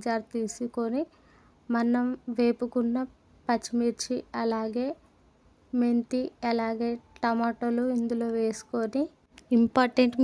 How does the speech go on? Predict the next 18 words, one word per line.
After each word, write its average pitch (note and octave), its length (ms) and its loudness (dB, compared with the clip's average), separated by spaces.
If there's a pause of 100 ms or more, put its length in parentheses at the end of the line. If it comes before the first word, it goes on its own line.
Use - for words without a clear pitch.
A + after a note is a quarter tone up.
మ్యాటర్ A#3 400 4
చెప్పడం A#3+ 420 6
మర్చిపోయానండి. A3 960 2 (540)
ఈ - 20 8 (120)
మధ్య A#3+ 320 6 (220)
హెయిర్ A#3+ 260 8
ఫాల్ B3 240 6
అయితే A#3+ 200 6 (120)
బాగా A3+ 320 6
అవుతుంది A3+ 500 4
కదా, A3 300 4 (240)
ఆ - 20 6 (160)
షాంపూ A#3 340 4 (200)
ఈ - 20 6 (100)
షాంపూ A3 360 2 (280)
పెట్టుకోవడం A3 500 4 (100)
వల్ల G#3+ 200 4 (960)
ఈ - 20 8